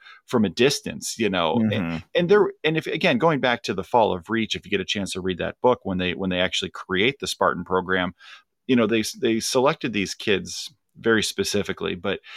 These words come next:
Speaker 1: there's almost something in this show where they almost have, like, a,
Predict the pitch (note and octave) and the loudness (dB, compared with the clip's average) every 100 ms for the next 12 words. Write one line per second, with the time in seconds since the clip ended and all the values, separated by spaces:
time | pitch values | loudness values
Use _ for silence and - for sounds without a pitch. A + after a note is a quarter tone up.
0 | - - _ A2+ A2+ B2 B2+ A2+ D#3 G3+ | -20 -20 _ -8 -2 0 0 0 2 2
1 | F3 - B2+ A2 F#2+ F#2+ G#2 - F#2+ F#2 | 2 0 0 0 0 0 0 0 0 0
2 | F#2 F#2 A#2 B2 G#2 G#2 F#2 F2+ F#2+ F#2 | 0 2 2 0 -2 0 0 0 -2 0
3 | E2+ D#2+ | -2 -2